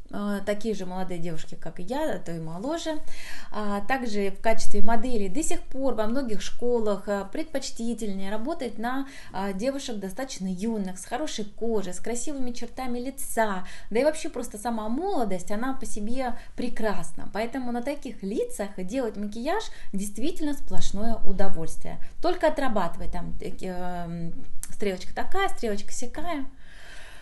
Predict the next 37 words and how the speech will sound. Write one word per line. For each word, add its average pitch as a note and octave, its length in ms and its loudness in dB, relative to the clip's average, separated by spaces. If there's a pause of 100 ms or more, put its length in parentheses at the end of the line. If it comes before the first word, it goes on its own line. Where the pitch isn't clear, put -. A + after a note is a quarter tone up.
(180)
Вот. G3+ 520 -2
Когда A#3 260 2
я E4 300 2 (180)
отучилась, F#4 840 8
э, G3 260 8
я A#3+ 200 2
пошла A#3+ 480 2 (220)
работать G#3 500 -4
в - 40 -10
салон G#3 200 -4
красоты G#3+ 420 -6
буквально G#3+ 440 -2
сразу G3+ 500 -2
же F#3+ 100 -2
после G3 360 -2
учёбы. F3 540 0 (680)
А, F#3 420 -6 (120)
и C4+ 240 -4
ко A3+ 140 -8
мне B3 160 -4
пришла G#3 340 -6
женщина G#3 680 -6
на F#3 160 -4
макияж. G#3 600 -4
Я F#3+ 180 -2
сначала F#3+ 260 -6
две F#3+ 120 -6
недели G3 220 -4
просидела, F#3+ 420 -10
у F#3 40 -8
меня F3+ 100 -8
было, F3 160 -2
не G#3 220 -2
было F#3 120 0
ни F#3+ 160 2
одного A#3 460 4
клиента. G3+ 720 -2